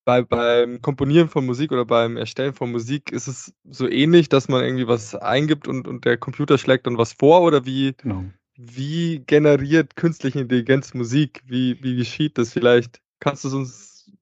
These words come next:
Speaker 1: den Hörern
Speaker 2: Gerne.
Speaker 1: auch mal kurz erklären, ähm,
Speaker 2: Gerne.
Speaker 1: wie das funktioniert und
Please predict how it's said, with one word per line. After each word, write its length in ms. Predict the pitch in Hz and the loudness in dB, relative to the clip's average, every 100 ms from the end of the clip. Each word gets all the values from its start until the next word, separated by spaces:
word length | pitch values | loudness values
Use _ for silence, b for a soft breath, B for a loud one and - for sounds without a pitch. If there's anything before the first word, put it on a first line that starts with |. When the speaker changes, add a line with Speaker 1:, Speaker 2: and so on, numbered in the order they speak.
| _ 139 | _ -6
Speaker 1:
den 120 | 127 | 2
Hörern 180 | 135 143 | 4 6
Speaker 2:
Gerne. 120 | 131 | 4
Speaker 1:
auch 60 | |
mal 120 | 127 120 | 2 2
kurz 220 | 147 - | 0 0
erklären, 520 | 117 - 127 139 135 _ b b b | -4 2 4 4 0 _ b b b
ähm, 120 | 120 120 | -2 0
Speaker 2:
Gerne. 160 | 104 | 0
Speaker 1:
wie 40 | 104 | -2
das 140 | 127 | -4
funktioniert 500 | 139 - 123 147 - | -8 -6 0 2 2
und 400 | 120 120 120 | -4 -6 -12